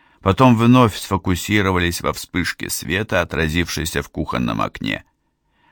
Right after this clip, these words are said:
Кто-то держал в руках посудное полотенце, наклонялся над Райаном, и голос Джея: "Он насмерть истечет кровью, ребята!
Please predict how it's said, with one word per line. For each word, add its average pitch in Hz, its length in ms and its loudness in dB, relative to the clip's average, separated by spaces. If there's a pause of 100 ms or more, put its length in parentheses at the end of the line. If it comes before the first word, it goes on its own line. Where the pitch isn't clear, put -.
(100)
Кто-то 143 380 4
держал 123 480 2
в 120 40 -2
руках 120 480 0
посудное 95 580 0
полотенце, 76 840 -4 (420)
наклонялся 98 760 4
над 52 220 -4
Райаном, 73 540 0 (800)
и 87 120 4
голос 98 500 4
Джея: 52 520 -2 (640)
"Он 87 380 6
насмерть 92 680 2
истечет 85 560 -2
кровью, 87 520 2
ребята! 80 680 -2